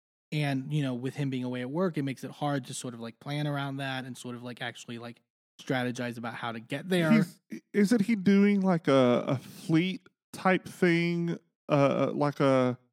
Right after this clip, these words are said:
Speaker 2: like, car, like,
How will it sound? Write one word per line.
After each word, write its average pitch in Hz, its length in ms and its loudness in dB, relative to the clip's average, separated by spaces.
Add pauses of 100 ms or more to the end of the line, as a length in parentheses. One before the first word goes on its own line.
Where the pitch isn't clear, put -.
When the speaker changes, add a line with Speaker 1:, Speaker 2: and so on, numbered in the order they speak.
(840)
Speaker 2:
like, 147 280 4 (640)
car, 151 580 2
like, 143 360 2